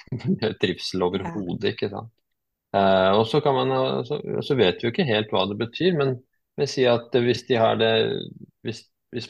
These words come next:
Speaker 1: man kan se da, at de for eksempel har det helt rolig i en helg eller under visse forhold, og så kjempestress, så, så, så betyr det jo noe. Eh, og, og jeg tror det er mange stressede barn, ikke sant, eh, på skolen, som,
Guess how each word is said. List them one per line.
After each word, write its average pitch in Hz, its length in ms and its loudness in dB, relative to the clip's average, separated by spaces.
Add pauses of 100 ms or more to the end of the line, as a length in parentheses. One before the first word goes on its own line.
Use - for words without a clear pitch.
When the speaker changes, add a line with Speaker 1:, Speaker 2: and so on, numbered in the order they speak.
Speaker 1:
man 110 100 0
kan 127 220 0
se - 240 -2
da, 143 320 4
at - 100 -4
de 117 140 0
for 117 80 0
eksempel 107 240 0
har 107 100 4
det 107 80 2
helt 107 320 0
rolig 92 380 -2 (160)
i 98 80 2
en 98 180 0
helg 101 460 0
eller 104 320 2 (100)
under 101 160 -4
visse 101 320 -6
forhold, 113 460 4 (400)
og 110 100 -2
så 113 160 6
kjempestress, 127 720 -2
så, 160 80 -2
så, - 240 -2
så 151 160 -2
betyr - 460 -2
det - 100 -4
jo 104 80 2
noe. 98 300 2 (560)
Eh, 95 640 2
og, 98 260 -2 (180)
og 101 320 -6
jeg 107 200 -6
tror 135 160 4
det 180 40 6
er 180 80 4
mange 117 320 4
stressede - 560 -4
barn, - 320 0
ikke - 240 -8
sant, 104 220 -8 (140)
eh, 98 180 -4 (580)
på - 100 0
skolen, 90 540 0
som, 110 160 2